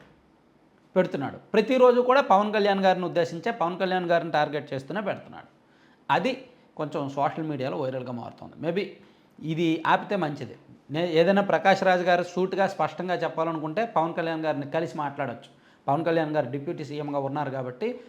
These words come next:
ఒక మెమోరాండం రూపంలో ఏమైనా ఇస్తే బాగుండదు. "ఏమండి, ఇది రాజకీయం చేయొద్దండి, మీరు తిరుపతి లడ్డు విషయం, తిరుమల లడ్డు విషయంలో మీరు ఏం చెప్పదలుచుకున్నారో, ఏం చేయదలుచుకున్నారో, మీరు అధికారంలో ఉన్నారు, డిప్యూటీ సీఎంగా ఉన్నారు కాబట్టి మీరు ఇలా చేయండి"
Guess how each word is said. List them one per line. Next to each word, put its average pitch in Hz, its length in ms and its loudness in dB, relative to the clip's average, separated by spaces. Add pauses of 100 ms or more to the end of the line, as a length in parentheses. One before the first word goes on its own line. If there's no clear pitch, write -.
(160)
ఒక 135 140 -2
మెమోరాండం 170 520 0
రూపంలో 156 360 -2
ఏమైనా 147 220 -2
ఇస్తే 139 200 -4
బాగుండదు. 147 500 0 (280)
"ఏమండి, 170 220 2
ఇది 156 100 0
రాజకీయం 165 420 2
చేయొద్దండి, 151 680 -2 (260)
మీరు 151 200 0
తిరుపతి 165 360 -6
లడ్డు 151 240 -2
విషయం, 143 300 -6
తిరుమల 170 320 -4
లడ్డు 147 260 0
విషయంలో 151 400 -6
మీరు 175 180 -4
ఏం 165 220 -6
చెప్పదలుచుకున్నారో, 151 640 -6
ఏం 160 280 -6
చేయదలుచుకున్నారో, 147 600 -6
మీరు 160 180 -4
అధికారంలో 151 460 -4
ఉన్నారు, 143 260 -6
డిప్యూటీ 175 380 -8
సీఎంగా 156 320 -8
ఉన్నారు 143 260 -4
కాబట్టి 190 200 -8
మీరు 175 140 -2
ఇలా 147 120 -4
చేయండి" 151 500 -8